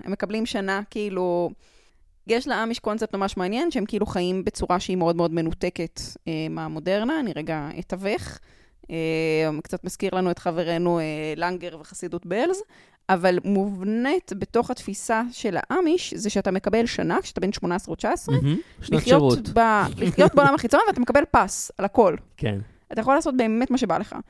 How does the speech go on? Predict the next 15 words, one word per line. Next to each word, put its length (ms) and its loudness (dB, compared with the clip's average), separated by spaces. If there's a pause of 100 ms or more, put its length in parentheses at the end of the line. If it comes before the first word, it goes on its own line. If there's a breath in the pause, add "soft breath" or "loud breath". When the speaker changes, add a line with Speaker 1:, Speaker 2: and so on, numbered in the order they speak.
(320 soft breath)
Speaker 1:
ואחד 240 4
הדברים 300 2
המרתקים 520 0 (100)
לגבי 220 -2
האמיש, 580 -2 (120)
זה 240 -4
שרובם 880 0
המוחלט 840 -4 (600)
חוזרים. 360 -4 (600)
Speaker 2:
מהמם. 300 2
Speaker 1:
אחרי 140 4
השנה 320 2
הזאת, 220 -10
הם 120 -6
כאילו 480 2